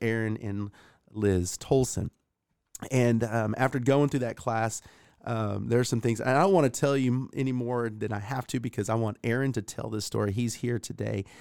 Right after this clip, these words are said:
Um, there were some challenges, some wonderful things that came out of it for him, and, um, and South Main. Um, I, I want y'all to hear this, and others, I want y'all to hear his testimony, um, and how to be a difference maker. And, um, so it, it's just,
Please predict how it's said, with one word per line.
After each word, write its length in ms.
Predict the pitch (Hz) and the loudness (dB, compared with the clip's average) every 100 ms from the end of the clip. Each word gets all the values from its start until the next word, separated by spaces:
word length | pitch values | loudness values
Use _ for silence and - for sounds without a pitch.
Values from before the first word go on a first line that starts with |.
| - - _ | -20 -20 _
Um, 360 | 120 110 104 107 | 0 0 0 0
there 160 | 127 165 | 2 4
were 120 | 180 | 2
some 160 | 151 131 | 2 0
challenges, 480 | 147 127 131 131 | 0 0 0 0
some 180 | 117 110 | 0 0
wonderful 380 | 107 143 160 120 | 2 2 2 -2
things 260 | - 120 110 | 0 -2 -2
that 160 | - | -4
came 220 | - 104 | -4 -2
out 180 | 95 95 | 0 0
of 140 | 104 107 | 0 -2
it 120 | - | -4
for 180 | - 95 | -6 -4
him, 360 | 117 117 110 | -2 -2 0
and, 160 | 95 90 - _ _ - | -2 -6 -14 _ _ -6
um, 260 | 101 95 - | -2 -2 -2
and 200 | 107 110 | -2 0
South 260 | - 120 | 0 2
Main. 360 | 123 120 120 117 - | 2 4 4 2 -2
Um, 240 | 107 98 | -4 -2
I, 120 | 107 107 | -2 0
I 120 | 120 | 2
want 220 | 135 113 | 2 0
y'all 120 | 113 | -4
to 80 | 95 | -4
hear 220 | 95 123 | -2 0
this, 200 | 117 110 | 2 2
and 80 | 110 | 2
others, 280 | 135 143 127 | 4 4 4
I 100 | 143 | 4
want 200 | 147 123 | 4 4
y'all 80 | 107 | 2
to 80 | |
hear 240 | 101 131 120 | 0 2 0
his 220 | 107 - | 0 -2
testimony, 680 | 123 113 - 113 110 110 110 - - _ - | -4 -2 0 2 4 2 0 -6 -20 _ -4
um, 180 | 110 | 0
and 140 | 117 131 | 2 2
how 200 | 147 196 | 2 2
to 60 | |
be 140 | 196 196 | 2 2
a 40 | |
difference 420 | 170 98 151 123 | 2 0 0 0
maker. 320 | 110 92 - - _ _ _ - | 0 -2 -4 -16 _ _ _ -4
And, 260 | 120 117 - | 0 0 -2
um, 240 | 127 110 | -2 -2
so 240 | - 131 120 | 0 0 0
it, 140 | 147 | 0
it's 200 | 151 139 | 0 0
just, 240 | 147 127 | -2 -2